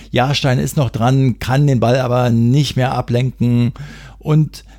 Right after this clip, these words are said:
der Ball landet im Tor. Eins zu null für Schalke null vier.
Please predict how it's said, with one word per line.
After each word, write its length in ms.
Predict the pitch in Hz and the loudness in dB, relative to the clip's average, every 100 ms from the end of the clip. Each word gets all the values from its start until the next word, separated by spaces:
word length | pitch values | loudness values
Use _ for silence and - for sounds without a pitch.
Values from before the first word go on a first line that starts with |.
| - | -4
der 80 | 110 | -2
Ball 260 | 98 104 | 0 0
landet 460 | 113 110 113 113 120 | 0 0 2 2 0
im 160 | 131 104 | -4 -4
Tor. 400 | 113 127 135 - | 0 0 0 -4
Eins 340 | 110 131 - - | -4 -2 -2 -4
zu 100 | 131 | -2
null 320 | 110 117 113 | 0 0 -2
für 260 | - 117 | -2 -2
Schalke 400 | 117 - 90 101 | -2 -4 -6 -4
null 180 | 98 110 | -4 -4
vier. 340 | - 123 107 | -6 -8 -8